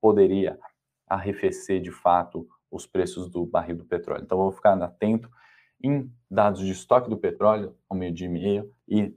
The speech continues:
na reunião da opep mais quanto à decisão, eh, sobre podru-, produção, tá? Isso tem relação direto com a Petrobras, né?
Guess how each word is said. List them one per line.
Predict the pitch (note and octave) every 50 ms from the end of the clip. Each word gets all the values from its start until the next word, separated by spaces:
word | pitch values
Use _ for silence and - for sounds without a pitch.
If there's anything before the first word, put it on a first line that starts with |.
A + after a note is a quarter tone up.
| - -
na | G2 G2
reunião | F#2+ G2+ G2 G2+ F#2+ F#2+ F#2+
da | F#2 F#2+
opep | F#2 F2+ - F#2+ F#2 - G2
mais | F#2+ F2+ D#2 D#2+ E2 F2 - -
quanto | - _ - F#2 F2 F2 F2 F2 F#2 F2 - -
à | E2+ F2
decisão, | E2 E2+ F2 F2 - - D#2+ D#2 D#2+ E2 F2 - - - _ _ _ _ _ - _ _ _ _ _ -
eh, | F#2 F#2 F2+ F2 F2 F2 F2 F2 E2+ E2+ E2+ E2 D#2+ - -
sobre | - - - - F#2+ F#2 F#2 - F2+ F2+ F2 - - _ _ _ _ _ _ _ -
podru-, | A#2 A2+ G#2+ G#2+ G2+ - - - _ _ _ -
produção, | - A#2 B2+ B2 A2+ G2+ - - - D#2 D2+ - _ _
tá? | - G2+ A2 A#2
Isso | A2 A#2+ B2+ B2 A#2+ - -
tem | - C#3+ C#3
relação | C3 C3+ C3 B2+ B2 B2 - B2+ B2 B2+ C3 - -
direto | - A#2 A#2+ A2 A2 A2 A2+ A2+ - - A#2 A#2+ - _ _ _ _ _
com | - C3 B2+ C3 C3 B2+ -
a | - A#2
Petrobras, | A#2+ - A#2 A2+ A2+ A#2 A#2 A2 G#2+ G#2+ G#2+ G2+ - E2 -
né? | F2+ F2 F2 F2 -